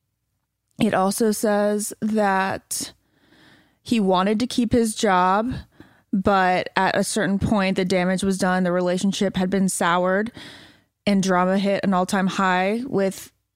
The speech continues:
the network and the studio, and his attorney quickly arranged an exit deal. And within a matter of days, Harrison had reached a legal agreement to depart the franchise on his own accord.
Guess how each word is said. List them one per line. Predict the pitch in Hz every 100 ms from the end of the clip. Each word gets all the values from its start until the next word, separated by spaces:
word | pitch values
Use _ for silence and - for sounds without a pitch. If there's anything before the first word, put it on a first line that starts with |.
| _ _
the | 202 202
network | 190 175 190
and | 196
the | 190
studio, | - 226 202 214 226 240 233
and | 208 196 190
his | 185 190 185 185 -
attorney | 196 - 208 208 202
quickly | - 233 202 208 196
arranged | - 175 175 175 185 202 196 -
an | - -
exit | 185 185 185 -
deal. | - 67 - 226 - _ _ _ - - - - - _ -
And | 190 185 185
within | 185 185 190
a | 185
matter | 185 180 185
of | 170 180
days, | 196 175 160 135 170 240 - - _ _ _ _ _ _ _ _ _ _ _ _ -
Harrison | 185 196 190 180 196 180
had | 175 151
reached | 170 170
a | 160
legal | 180 175 170 170
agreement | 165 170 170 165 160
to | -
depart | 190 - 151 -
the | 190
franchise | 135 90 - - - - _ -
on | 170 180
his | 196
own | 71 80
accord. | - - -